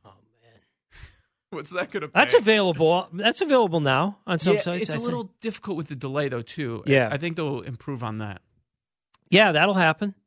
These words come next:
Speaker 1: That'll be available. You just, you,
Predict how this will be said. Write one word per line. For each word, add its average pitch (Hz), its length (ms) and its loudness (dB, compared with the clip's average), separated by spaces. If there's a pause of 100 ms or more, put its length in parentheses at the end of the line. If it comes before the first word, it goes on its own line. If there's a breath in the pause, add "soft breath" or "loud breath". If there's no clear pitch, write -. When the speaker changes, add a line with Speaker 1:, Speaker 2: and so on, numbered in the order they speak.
Speaker 1:
That'll 151 200 4
be 190 140 2
available. 135 500 -2 (1800)
You 262 140 4
just, 254 320 2
you, 202 200 2